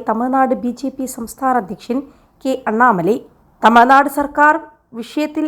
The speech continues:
ഇടപെടണമെന്നും അണ്ണാമലൈ ആവശ്യപ്പെട്ടു. കേരളത്തിൽ നിന്ന് ബയോമെഡിക്കൽ, ഭക്ഷണം, പ്ലാസ്റ്റിക് മാലിന്യങ്ങൾ എന്നിവ ഗണ്യമായ അളവിൽ തമിഴ്നാട്ടിലെ അയൽ ജില്ലകളിൽ നിക്ഷേപിക്കുന്നതായാണ് അണ്ണാമലൈ ആരോപിക്കുന്നത്.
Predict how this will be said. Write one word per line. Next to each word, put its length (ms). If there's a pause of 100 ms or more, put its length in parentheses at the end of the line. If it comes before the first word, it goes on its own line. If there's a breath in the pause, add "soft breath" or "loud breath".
(140)
ഇടപെടണമെന്നും 720 (380)
അണ്ണാമലൈ 460 (160)
ആവശ്യപ്പെട്ടു. 520 (420)
കേരളത്തിൽ 460
നിന്ന് 260 (300)
ബയോമെഡിക്കൽ, 640 (160)
ഭക്ഷണം, 400 (160)
പ്ലാസ്റ്റിക് 540
മാലിന്യങ്ങൾ 440 (120)
എന്നിവ 260 (160)
ഗണ്യമായ 560
അളവിൽ 200 (460 loud breath)
തമിഴ്നാട്ടിലെ 600 (160)
അയൽ 240
ജില്ലകളിൽ 360 (100)
നിക്ഷേപിക്കുന്നതായാണ് 1040 (460 loud breath)
അണ്ണാമലൈ 420 (160)
ആരോപിക്കുന്നത്. 540